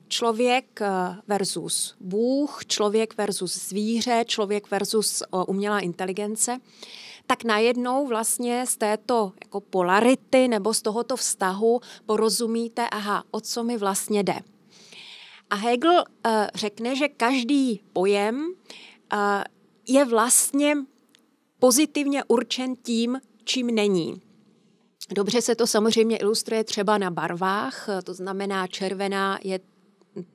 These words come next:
to, co není, zelená, modrá a tak dále. Bytí je to, co není, nicota. A, eh, tímto způsobem vlastně, eh, usazuje i vztahy, eh, do centra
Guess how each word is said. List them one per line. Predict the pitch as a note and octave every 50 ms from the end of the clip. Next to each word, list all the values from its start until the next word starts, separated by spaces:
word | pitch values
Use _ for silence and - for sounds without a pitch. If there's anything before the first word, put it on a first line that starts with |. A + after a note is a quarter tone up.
| _ _
to, | - G3+ F#3
co | F#3 - - G#3+ F#3+
není, | F#3+ F#3 F3+ F#3 F#3 F#3
zelená, | F3 F#3+ G3 F#3+ G3+ G#3 G3+ G3 F#3 F#3 F#3 F#3+
modrá | F#3+ F#3+ G3 G3+ F3+ G3+ G3 F#3 F3+ F3 F3 F#3 - - - - - -
a | - F#3+
tak | - - F#3+ F#3 F#3 F3
dále. | F3+ F3 F3 F3 F#3 G3+
Bytí | F#3 F3 A3 F#3 - - - A3+ G#3+ G#3+ G#3 G3+ - -
je | G3+ G3
to, | F#3+ - G3 F#3+
co | - - G#3 F#3+
není, | F#3+ F#3+ G3 G3 F#3+ F#3+
nicota. | F#3 F3+ F3 F3 - - G#3+ G3+ - - G3+ G3 G#3+ A#3+ - - - - - - - - - - - - - - - - - _ _ -
A, | G#3 G#3+ G3+ - - _ _ _ _ - - - -
eh, | G#3 G#3+ G#3+ G#3 -
tímto | - C#4+ C#4+ C#4+ E4+ F4
způsobem | - - - - B3 A#3+ - - A#3+ A3 C4 C#4 C#4+
vlastně, | C4 A#3+ B3+ B3 - - - C4 C4+ C4 C4+ C4 - - - - - _ - -
eh, | G#3 G3+ G3+ G3 G3 - - _ _ _ _
usazuje | - B3 A3 - - C4 C4 C4 A#3 G#3 A#3 B3 A#3+ A3+ A3 A3+ A#3
i | - A#3+
vztahy, | - - - - - - A3+ G3 G#3 G3 G#3 G3 G3+ A3 A#3 B3 - - - - - - _ -
eh, | G3 G3 G3 F#3+ G3 - -
do | F#3 F3+ A#3 A3+ G#3+ G#3 G3+ G#3 G#3 G3 - _ _ _ _ _ _ _
centra | - - A#3+ A#3 B3+ A#3 - - C4 B3 A#3